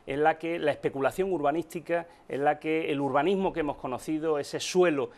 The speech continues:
eh, como elemento fundamental para enriquecerse o para hacer caja, eh, se convierte en otro elemento. El recuperar espacios para los ciudadanos, recuperar espacios públicos. Eso significa las decisiones que se han tomado en esta ciudad.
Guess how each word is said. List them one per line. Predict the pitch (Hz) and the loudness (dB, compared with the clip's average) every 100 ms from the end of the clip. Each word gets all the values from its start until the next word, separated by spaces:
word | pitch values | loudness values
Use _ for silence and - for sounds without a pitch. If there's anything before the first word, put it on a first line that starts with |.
| - - | -16 -6
eh, | 123 113 113 | -2 -2 -2
como | 123 123 | -2 0
elemento | 135 151 147 | 0 0 -2
fundamental | 143 135 127 131 - | -2 -4 -2 -2 2
para | 143 139 | 2 2
enriquecerse | 139 143 147 135 196 156 - 110 - | -2 -2 -2 2 2 2 -2 -8 -6
o | 156 131 | -2 2
para | 151 | 2
hacer | - 190 - | 2 0 2
caja, | 147 - 214 214 - - - | 2 2 -4 -10 -14 -20 -12
eh, | - | -4
se | 170 | -2
convierte | 165 160 190 175 196 196 147 | 0 0 0 0 -4 -4 -4
en | 147 - | -4 2
otro | 170 160 135 | 2 2 0
elemento. | 113 101 92 - 98 | -2 -6 -10 -10 -4
El | 156 147 | -2 2
recuperar | 165 165 170 170 214 | 2 2 4 4 4
espacios | 190 - 196 - 196 - - _ | 2 2 0 0 -8 -8 -20 _
para | 196 214 | 2 4
los | 208 - | 2 -4
ciudadanos, | 220 240 208 110 - - - | 0 2 2 -2 -10 -20 -4
recuperar | 151 156 170 180 214 | -2 0 2 4 4
espacios | - 160 151 - | 4 0 0 -4
públicos. | 139 104 92 - 95 - - | -2 -2 -6 -8 -8 -12 -6
Eso | 180 196 202 | -2 -2 -2
significa | 180 151 123 175 165 185 185 - 151 | 0 0 -2 -2 2 2 0 -6 2
las | 131 | 2
decisiones | 135 135 120 160 156 | 2 -4 -2 -2 -2
que | - 147 143 - | 0 0 0 -2
se | 156 | 0
han | 151 | 0
tomado | 127 120 113 | 0 -2 -2
en | 110 | -4
esta | 95 98 | -8 -10
ciudad. | - 82 | -10 -12